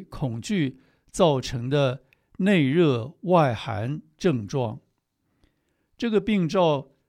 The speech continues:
正是亚当夏娃的心情体态。当他们在伊甸园外看到神安设的天使基路伯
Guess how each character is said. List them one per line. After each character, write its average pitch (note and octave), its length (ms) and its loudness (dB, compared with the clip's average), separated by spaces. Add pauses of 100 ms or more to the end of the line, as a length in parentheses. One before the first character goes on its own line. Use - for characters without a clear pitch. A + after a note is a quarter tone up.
(160)
正 G3 200 2
是 D3+ 440 -4
亚 D#3 240 0
当 D#3+ 420 -2
夏 C#3 320 -2
娃 C#3 300 0
的 C3+ 100 -8
心 E3 320 -2
情 B2+ 320 -6
体 - 320 -12
态。 C#3 320 -2 (800)
当 D#3 260 2
他 F3+ 140 -4
们 E3 160 0
在 D3+ 220 0
伊 F3+ 240 -4
甸 F#3+ 200 2
园 C3+ 280 -4
外 D3 280 2
看 E3+ 280 -4
到 D#3 160 0
神 C3+ 320 -6
安 F#3+ 260 -2
设 F3+ 220 -4
的 C3+ 100 -2
天 G3+ 320 -2
使 A#2+ 400 -8
基 F3 180 -4
路 F3 200 -4
伯 A#2+ 480 -8